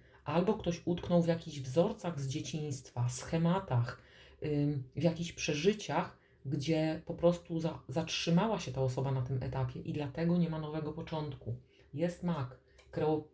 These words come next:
słońce, wow, księżyc. No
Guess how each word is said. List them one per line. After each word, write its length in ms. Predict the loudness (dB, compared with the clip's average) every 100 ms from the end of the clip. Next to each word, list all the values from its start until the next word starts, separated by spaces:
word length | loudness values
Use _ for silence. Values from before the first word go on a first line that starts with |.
| -16
słońce, 920 | -14 -4 0 0 -2 -4 -4 -6 -6 -12 _
wow, 560 | -4 -2 0 0 0 -2 -8 _ _
księżyc. 880 | -10 2 4 4 2 -2 -4 -8 -20 -20 -20 -20 -20 -20 -20 _ -20 -20 -20 -20 _ _ _ _ -2
No 180 | 0